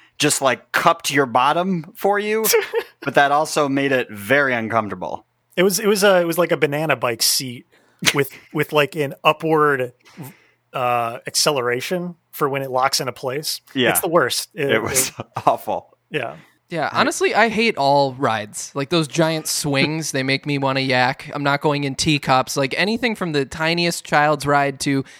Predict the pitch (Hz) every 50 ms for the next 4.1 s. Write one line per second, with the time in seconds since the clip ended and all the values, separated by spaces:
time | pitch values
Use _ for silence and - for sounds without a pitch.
0 | - _ - 139 143 123 - 143 143 143 143 - 151 139 135 139 135 135 127 -
1 | 135 127 120 - - 131 120 120 113 - - - - _ _ _ - - 147 151
2 | 139 139 143 151 151 147 143 139 135 127 123 - 127 123 117 113 - - 123 110
3 | 107 98 101 101 - 107 107 107 - - - - - - 147 139 127 117 - 113
4 | 101 101